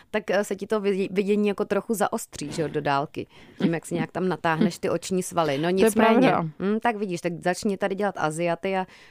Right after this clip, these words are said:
Speaker 1: nemusíš potom žourat. Zároveň to můžeš brát jako takovou oční gymnastiku. No ale vzpomínka teda na dětství, když jsme si nějak v-,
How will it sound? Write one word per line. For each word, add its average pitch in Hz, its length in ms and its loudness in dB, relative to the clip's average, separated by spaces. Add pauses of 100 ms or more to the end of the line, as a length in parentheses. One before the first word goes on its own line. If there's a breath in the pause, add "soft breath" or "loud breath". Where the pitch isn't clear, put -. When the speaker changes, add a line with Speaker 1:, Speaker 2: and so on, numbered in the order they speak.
(120)
Speaker 1:
nemusíš 175 360 -2
potom 180 400 0
žourat. 180 400 0 (200)
Zároveň 165 280 0
to 160 80 -6
můžeš 170 220 -4
brát 165 220 0
jako 160 120 -4
takovou 175 200 -2
oční 180 320 0
gymnastiku. 170 640 -4 (500 loud breath)
No 214 180 6
ale 240 160 4 (160)
vzpomínka 214 560 0
teda 240 240 2 (180)
na 185 160 2
dětství, 170 560 -2
když 170 340 -2
jsme 190 220 -2
si 202 240 -4
nějak 196 340 -2
v-, - 100 -20